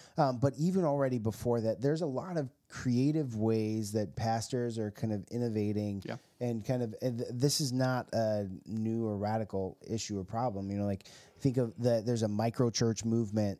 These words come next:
Speaker 1: you know, and pastors are not being paid. Francis Chan being probably the most famous one, um, who's, like,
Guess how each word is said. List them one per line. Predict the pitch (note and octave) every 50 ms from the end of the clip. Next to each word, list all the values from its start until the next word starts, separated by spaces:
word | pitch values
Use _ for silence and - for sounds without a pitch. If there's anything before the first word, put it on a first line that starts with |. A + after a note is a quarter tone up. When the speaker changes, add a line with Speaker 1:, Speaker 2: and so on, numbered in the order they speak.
| _ -
Speaker 1:
you | - A2 A2
know, | G#2+ G#2+ G#2+ G#2+ G2 - - -
and | A2+ A2 G#2+ G#2+ G#2 G2+ G2 - - - - _ _ -
pastors | - - A#2 A#2 A2 - - B2 A2+ A2
are | A#2 A2+ A2
not | A2 G#2+ A2 A2 A2 G#2+ - - G2 G#2
being | A2+ A2+ A2+ A2 G#2+ G#2 G#2 G2+ F#2
paid. | - A#2 A#2 A#2 G#2+ F#2+
Francis | - G#2+ G#2 A#2 A#2 - A#2 G2+ -
Chan | - - A2 A2 A2+ A2+ G#2+
being | F#2+ G#2+ G#2 G#2 G2 - -
probably | - A2 G#2 G#2
the | G2 G2+ F#2+ G2+ A2
most | G#2 G2+ G2+ G2+ G2 - - - -
famous | - A#2 A2+ A#2 A#2 A2 G#2 -
one, | - G#2+ A2 G#2+ G#2+ G#2+ G#2 - - - - - - -
um, | - A#2+ A#2 A2+ A2+ A2+ A2 G#2 G2 - - _ -
who's, | - C3 A#2+
like, | A#2 A#2 A2+ A2 -